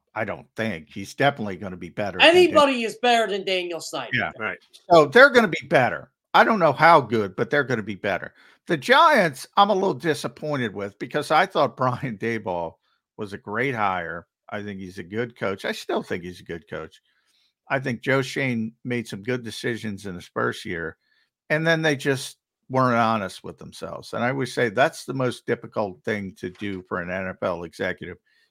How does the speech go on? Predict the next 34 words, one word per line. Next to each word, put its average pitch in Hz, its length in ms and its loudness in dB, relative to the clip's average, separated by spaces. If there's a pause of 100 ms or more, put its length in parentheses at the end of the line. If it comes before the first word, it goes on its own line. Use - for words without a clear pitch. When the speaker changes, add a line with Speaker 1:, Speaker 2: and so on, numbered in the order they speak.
Speaker 1:
You - 100 -14
gotta 117 180 0
be 117 160 -2
honest 104 420 -4
with 92 180 -12
yourself. - 460 -10 (360)
And 120 120 -4
they 113 60 0
should 143 220 -4
have 120 100 -2
realized 110 580 0
that 113 200 0 (280)
that 127 200 2
was - 220 -10
a, 95 320 -4 (640)
that 156 100 4
was 151 160 -2
a 180 60 2
nice 156 420 4
win 202 540 -2 (560)
on 160 240 4
the 208 100 -2
road 202 380 4
in 165 40 -10
the 165 100 -2
playoffs, 143 840 6
but 120 240 -6
they, 107 220 -2 (180)
they 113 120 -2
made 110 340 -4
too 120 160 -10
much 92 340 -10
of - 100 -14
it. - 120 -18